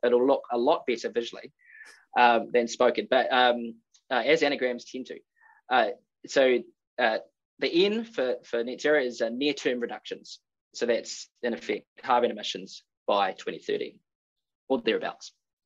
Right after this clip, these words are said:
Uh, E is an end target by mid-century at the latest. Uh, T is for transparency on scope, coverage, plans, and interim targets.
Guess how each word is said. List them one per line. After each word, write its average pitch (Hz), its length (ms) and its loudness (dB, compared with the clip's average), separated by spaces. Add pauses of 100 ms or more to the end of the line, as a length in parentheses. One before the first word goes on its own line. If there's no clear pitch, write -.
(160)
Uh, 117 120 0 (220)
E 147 320 6 (460)
is 113 140 -4
an 117 160 -2
end 143 260 2
target 110 360 -2 (100)
by 110 120 0
mid-century 104 760 -4 (160)
at - 160 -2
the 104 60 -4
latest. - 520 -6 (1000)
Uh, 107 320 4 (540)
T 214 460 4
is - 120 -8
for 127 80 -2
transparency 147 840 0 (100)
on 117 120 -8
scope, - 420 0 (640)
coverage, 120 500 2 (440)
plans, 120 560 2 (200)
and 104 160 -6
interim 110 300 -2
targets. - 500 0